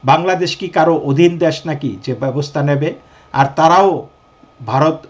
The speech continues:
অর্থাৎ ভারত, বিবৃতি দেয়। আচ্ছা, এই যে এই ইয়ের, আহ, আওয়ামী লীগের লোকজনকে স্যাংশন দেওয়ার জন্য বা আওয়ামী লীগের বিরুদ্ধে চেষ্টা তদবিরগুলি ওয়াশিংটনে, ব্রাসেলসে কারা করেছিল?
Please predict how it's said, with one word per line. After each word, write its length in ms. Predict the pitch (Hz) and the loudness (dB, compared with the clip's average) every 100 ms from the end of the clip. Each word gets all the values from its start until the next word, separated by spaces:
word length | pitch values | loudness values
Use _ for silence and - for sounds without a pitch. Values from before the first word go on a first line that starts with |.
| _ 135 | _ -12
অর্থাৎ 300 | - 143 127 | -6 -4 0
ভারত, 360 | 139 156 160 - | 2 2 -2 -4
বিবৃতি 400 | 143 143 151 131 | -4 -2 -6 -6
দেয়। 220 | - 90 - | -10 -12 -14
আচ্ছা, 480 | 131 - 151 127 - _ - - _ _ | -12 -4 -4 -4 -8 _ -20 -20 _ _
এই 180 | - 240 | 0 0
যে 300 | 196 247 220 196 - | 4 4 6 4 -2
এই 320 | 170 156 160 - | -2 0 -2 -6
ইয়ের, 460 | 190 220 220 - 160 | 0 2 2 -2 -2
আহ, 360 | 139 127 - | -2 -2 0
আওয়ামী 280 | 147 185 196 | 0 2 2
লীগের 320 | 185 170 180 | 2 2 2
লোকজনকে 600 | 175 170 147 156 - 165 147 | 2 0 0 -2 0 0 0
স্যাংশন 600 | - 147 160 - 160 156 | -2 -4 -4 -2 -2 2
দেওয়ার 300 | 147 151 139 | 4 4 2
জন্য 440 | 147 143 131 131 - | 0 2 -2 -4 -2
বা 80 | 135 | 0
আওয়ামী 280 | 147 165 | 0 2
লীগের 280 | 156 143 160 | 0 2 2
বিরুদ্ধে 580 | 139 170 165 143 151 139 139 - _ - | 4 4 4 2 0 0 -6 -20 _ -8
চেষ্টা 380 | 196 196 - 202 | -4 -2 -2 -2
তদবিরগুলি 840 | 214 180 165 190 180 175 147 147 - - | 2 0 4 2 4 2 2 -2 -8 -14
ওয়াশিংটনে, 840 | 135 147 143 165 151 165 151 143 135 - - _ - | -6 -4 -4 -6 -2 -2 0 -2 -4 -10 -20 _ -8
ব্রাসেলসে 800 | 139 139 - 175 151 - 151 127 - - | -2 0 0 -4 -4 -4 -2 -4 -6 -8
কারা 260 | 139 143 160 | -2 0 0
করেছিল? 580 | 127 113 - 135 - | -4 -10 -14 -20 -20